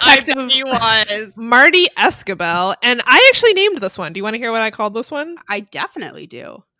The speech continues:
Speaker 2: The Christmas Garland.
Speaker 1: Aw, I
Speaker 2: It
Speaker 1: like it.
Speaker 2: It looked like it was draped across his lip like a garland almost. Like, it was just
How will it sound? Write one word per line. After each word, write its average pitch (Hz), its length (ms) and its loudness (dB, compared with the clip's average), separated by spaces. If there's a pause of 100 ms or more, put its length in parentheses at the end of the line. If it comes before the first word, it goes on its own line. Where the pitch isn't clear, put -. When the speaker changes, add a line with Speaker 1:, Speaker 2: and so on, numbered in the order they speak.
(160)
Speaker 2:
The 220 180 -10
Christmas 320 540 -10
Garland. 127 840 -12 (460)
Speaker 1:
Aw, 196 720 -2
I - 40 -12 (140)
Speaker 2:
It 605 100 0 (480)
Speaker 1:
like 320 80 -2 (560)
it. - 160 -16
Speaker 2:
It 622 380 0
looked 262 320 -4
like 440 160 -2
it 302 80 -4
was 330 160 0
draped 202 500 -6
across 233 460 -10
his 294 240 -6
lip 208 320 -8
like 196 180 -8
a 262 80 -8
garland 214 460 -6
almost. 523 840 -2
Like, 359 200 -2
it 339 80 -2
was 392 100 0
just 427 160 0